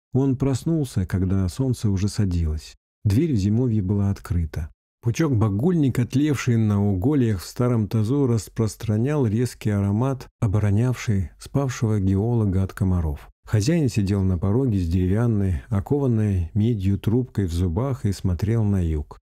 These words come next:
Там громоздились тяжёлые тучи, густо лиловые в свете зари.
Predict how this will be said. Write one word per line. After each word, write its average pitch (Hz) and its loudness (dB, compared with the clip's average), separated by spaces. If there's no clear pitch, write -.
Там 156 2
громоздились 107 0
тяжёлые 110 0
тучи, 139 -4
густо 107 0
лиловые 98 0
в 85 -8
свете 101 -2
зари. 80 -2